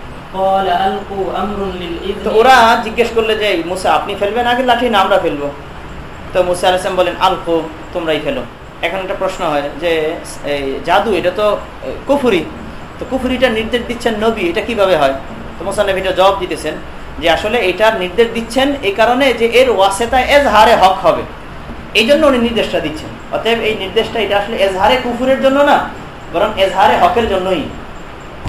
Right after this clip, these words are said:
Speaker 2: আমরুন লিল ইদনি বিতাকদিম ইলকাইহিম, যে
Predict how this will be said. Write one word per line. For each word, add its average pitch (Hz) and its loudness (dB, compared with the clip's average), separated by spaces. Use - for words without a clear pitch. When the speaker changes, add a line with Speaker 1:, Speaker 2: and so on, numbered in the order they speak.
Speaker 2:
আমরুন 277 4
লিল 226 -2
ইদনি 277 0
বিতাকদিম 247 -2
ইলকাইহিম, 190 0
যে 202 4